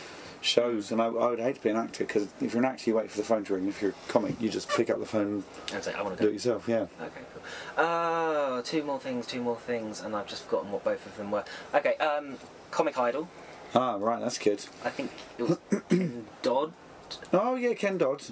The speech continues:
Speaker 1: Yeah,
Speaker 2: Ken
Speaker 1: Ken
Speaker 2: Dodd.
Speaker 1: Dodd in some ways.
Speaker 2: Mm.
Speaker 1: I've seen Ken Dodd quite a few times. I admire him a lot. Yeah, he was my specialist subject on Mastermind.
Speaker 2: Mm.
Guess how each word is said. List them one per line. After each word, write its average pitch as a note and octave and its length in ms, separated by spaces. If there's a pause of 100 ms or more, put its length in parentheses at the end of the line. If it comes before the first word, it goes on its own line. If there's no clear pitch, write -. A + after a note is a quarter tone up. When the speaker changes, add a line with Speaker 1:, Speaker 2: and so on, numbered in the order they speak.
(120)
Speaker 1:
Yeah, C#3+ 120
Speaker 2:
Ken C#3+ 80
Speaker 1:
Ken F#3+ 220
Speaker 2:
Dodd. F3+ 120
Speaker 1:
Dodd E3 80
in D3+ 80
some C#3+ 200
ways. A2 480
Speaker 2:
Mm. A#2+ 140
Speaker 1:
I've A2+ 80
seen D3+ 220
Ken C3 200
Dodd A2+ 200
quite A2 160
a - 20
few A2 100
times. G2 320
I G#2 200 (640)
admire A2+ 380
him G#2 100
a G#2 80
lot. G2+ 160
Yeah, A#2 80
he A#2+ 80
was B2+ 160
my A#2 100
specialist - 460
subject A2 340
on G#2 120
Mastermind. G2+ 500 (100)
Speaker 2:
Mm. G#2 280